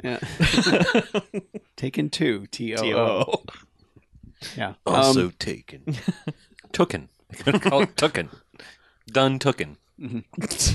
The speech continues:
Speaker 1: <laughs> Yeah. Um, I find myself never being disappointed in C Tate when he shows up in a movie.
Speaker 3: C Tate.
Speaker 2: C Tate.
Speaker 1: C Tate.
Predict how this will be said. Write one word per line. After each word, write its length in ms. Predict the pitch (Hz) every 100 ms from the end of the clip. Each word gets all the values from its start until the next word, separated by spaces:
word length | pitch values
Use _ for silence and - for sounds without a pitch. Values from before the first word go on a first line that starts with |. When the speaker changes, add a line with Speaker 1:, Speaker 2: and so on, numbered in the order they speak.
| -
Speaker 1:
<laughs> 140 | - - - - - _ _ _ -
Yeah. 160 | 117 -
Um, 420 | 143 147 143 135 _ _ _ _ _ _ _ _ _ _ _ _
I 140 | 170 180
find 260 | 214 208
myself 400 | 170 151 147 123
never 300 | 120 123 135
being 240 | 123 131 117
disappointed 560 | 117 123 135 131 127
in 160 | - 113
C 240 | - 127
Tate 340 | 123 120 135 _ _ _ _
when 140 | - 123
he 100 | 123
shows 280 | - 127 123
up 140 | 120
in 60 | 120
a 40 |
movie. 280 | 120 107 107
Speaker 3:
C 40 |
Tate. 360 | - 226 277 -
Speaker 2:
C 100 | 208
Tate. 260 | - 262 302
Speaker 1:
C 140 | 202
Tate. 420 | 208 170 170 123